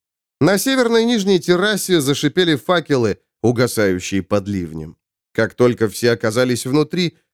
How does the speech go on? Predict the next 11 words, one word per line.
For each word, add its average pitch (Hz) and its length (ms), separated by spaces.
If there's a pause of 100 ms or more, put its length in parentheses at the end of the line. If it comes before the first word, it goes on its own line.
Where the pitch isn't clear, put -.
первый 196 300
помощник 190 540
Сайскинда, 165 720
Орналес, 107 840
закрыл 156 460
и 160 140
запер 160 420
на 131 140
засов 117 380
двойные 92 460
двери. 87 400